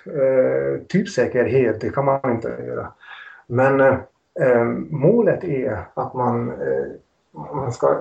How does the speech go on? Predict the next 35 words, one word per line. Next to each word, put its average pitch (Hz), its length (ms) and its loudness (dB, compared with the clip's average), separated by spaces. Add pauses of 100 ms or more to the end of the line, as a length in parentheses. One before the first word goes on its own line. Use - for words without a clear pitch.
(120)
man 131 180 -2
skulle 180 280 6
kunna 147 520 2 (360)
utöka 170 640 2
den 123 180 -2
här 120 140 0
dictionary-, 143 460 0
dictionaryn 127 720 2 (120)
så 196 360 2
enkelt 156 440 4
som 123 180 -2
möjligt. 120 280 4
Att 120 120 -4
man 123 180 -2
kan 127 160 -2
stoppa 202 400 2
in 156 180 6
sina, 131 340 -4 (2000)
som, 139 340 4
eh, 117 160 4
kanske 131 400 2
en, 127 180 0
en 127 200 -6
annan 190 380 -2
komponent 127 560 -2
längre 117 280 -2
ner 196 300 2
i 165 40 2
kedjan 123 520 0
kan, 110 320 -2
eh, 110 360 -4
läsa 123 400 0
ut 113 220 -2
från 113 220 0
environment. 113 760 -2